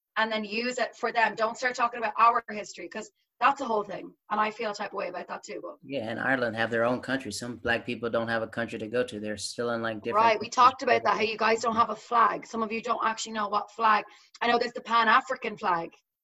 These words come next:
Speaker 2: It's a Pan-African flag, but you can't wear the Pan-African flag to the Olympics, you know?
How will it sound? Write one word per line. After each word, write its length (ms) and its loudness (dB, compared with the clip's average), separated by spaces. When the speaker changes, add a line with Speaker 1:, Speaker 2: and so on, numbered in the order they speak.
Speaker 2:
It's 120 -4
a 60 2
Pan-African 640 4
flag, 300 2
but 180 -2
you 80 -4
can't 240 2
wear 120 6
the 100 2
Pan-African 640 0
flag 260 -2
to 80 -8
the 160 -4
Olympics, 520 -4
you 180 -8
know? 240 -4